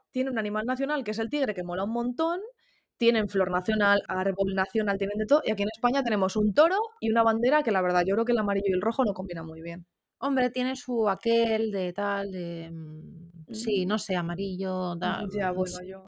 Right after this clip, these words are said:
Speaker 2: hay que hacer un poco, ¿cómo se llama? Rebranding, ¿no?
Speaker 1: Sí, yo creo que ese morado que tú tienes en el pelo, si lo metemos en la bandera, quedaría superbién. Yo, se me acaba de ocurrir,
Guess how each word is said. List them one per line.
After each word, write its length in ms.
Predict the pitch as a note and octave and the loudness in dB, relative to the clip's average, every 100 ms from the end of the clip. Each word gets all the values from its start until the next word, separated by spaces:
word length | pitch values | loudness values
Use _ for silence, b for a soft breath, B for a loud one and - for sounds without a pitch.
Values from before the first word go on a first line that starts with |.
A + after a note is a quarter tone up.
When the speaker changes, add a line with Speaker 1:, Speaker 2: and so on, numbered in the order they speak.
| b | b
Speaker 2:
hay 100 | - C#4 | 0 2
que 80 | D#4 | 4
hacer 200 | D#4 D4 | 2 0
un 80 | |
poco, 160 | B3+ C#4 | 0 0
¿cómo 160 | C4 A#3+ | 0 0
se 80 | |
llama? 180 | A3+ G#3+ | 2 2
Rebranding, 600 | G3 G3 G3 F#3 D#3+ D#3 E3+ | 4 4 6 4 2 -2 -4
¿no? 100 | D4+ | -6
Speaker 1:
Sí, 280 | - G#3+ G3+ | -6 -8 0
yo 120 | B3 | 2
creo 100 | C#4+ | 2
que 60 | |
ese 140 | D4+ C#4+ | 0 -2
morado 320 | A#3 F#3 F3+ | 0 0 0
que 100 | F#3 | -4
tú 160 | F3+ - | -8 -8
tienes 400 | F#3 E3+ E3+ F3+ | -6 -8 -8 -10
en 80 | E3+ | -8
el 160 | E3+ | -8
pelo, 300 | E3 D#4+ G4+ B4 B4+ _ _ _ _ - | 0 0 0 -4 -8 _ _ _ _ -12
si 180 | - | -6
lo 140 | A3+ G#3+ | 0 0
metemos 360 | G#3+ A#3+ C#4 | 2 0 -2
en 100 | C#4 | 0
la 80 | B3 | 2
bandera, 320 | A3+ B3+ F#4 | 2 2 0
quedaría 400 | D4+ G#3+ A3 F4 G4+ - | 0 -4 -2 -4 -6 -14
superbién. 680 | - G#3 F3+ E3+ E3+ E3+ - | -8 -6 -4 -6 -8 -12 -8
Yo, 300 | A#3 C#4 C#4+ | 2 2 2
se 140 | - | -4
me 80 | G#3+ | -2
acaba 160 | G#3+ C4+ | 2 4
de 60 | C#4 | 4
ocurrir, 500 | B3 G3 D#3+ E3+ | 4 -2 -4 -10